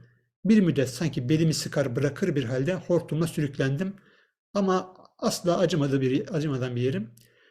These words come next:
Sonra kendimi kayınvalidemlerin kapısına buldum köyde." diyor. Bu rüyada, e, beş Temmuz'da gözükmüş, iki bin yirmi yılında. Hortum ilahi emir ve iradenin eseri olan ve çoğu kişiyi etkisi altına alan bu koronavirüs hadisesini gösteriyor. Siz de onu görmüşsünüz.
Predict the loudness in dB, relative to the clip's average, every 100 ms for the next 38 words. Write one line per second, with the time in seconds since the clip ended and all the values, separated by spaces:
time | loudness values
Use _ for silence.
0 | _ 2 2 2 2 2 2 2 2 2
1 | 4 2 0 -2 -6 -6 -8 -4 -2 -2
2 | -2 -4 -6 -10 -2 0 2 2 2 -2
3 | -10 -18 _ _ _ _ _ 0 2 6
4 | 6 4 -2 -6 -14 _ _ _ -4 0
5 | 0 0 0 2 2 2 0 0 0 0
6 | 0 -2 -6 -8 -10 -6 -2 0 0 2
7 | 2 2 0 -4 -8 _ _ _ _ _
8 | _ _ _ _ _ _ _ _ _ _
9 | 4 4 4 2 2 4 6 8 6 6
10 | 6 6 6 6 4 0 -2 -2 0 2
11 | 0 -2 -8 _ _ _ _ -6 2 4
12 | 4 2 -2 -4 -6 -6 -2 -2 -2 -4
13 | -2 -2 -2 -6 -10 -10 -6 -2 0 2
14 | 0 -2 -2 -2 -4 -6 -4 -2 -2 -2
15 | -4 -2 -4 -4 -4 -2 0 0 0 -2
16 | -4 -6 -8 -16